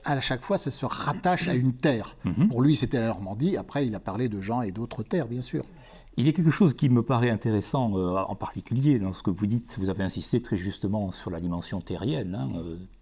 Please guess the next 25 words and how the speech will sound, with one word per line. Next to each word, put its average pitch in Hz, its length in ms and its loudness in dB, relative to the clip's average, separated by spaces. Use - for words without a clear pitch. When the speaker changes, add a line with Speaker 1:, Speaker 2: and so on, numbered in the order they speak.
Speaker 2:
tellurique, 90 640 -2
euh, 87 480 -4
la 90 80 -6
Normandie. 87 420 -4
Euh, 107 340 -4
la 104 100 -6
Normandie, 92 460 -2
évidemment, 90 560 0
euh, 85 440 -6
la 95 180 -6
mer 104 220 -2
n'est 80 100 -8
pas 92 120 -6
loin, 135 380 0
c'est - 160 -10
le 85 40 -4
moins 92 120 -2
que - 80 -6
l'on 90 100 -2
puisse 110 220 -2
dire. 151 320 4
Il 127 100 4
y 175 60 6
a 170 80 2
aussi, 214 440 4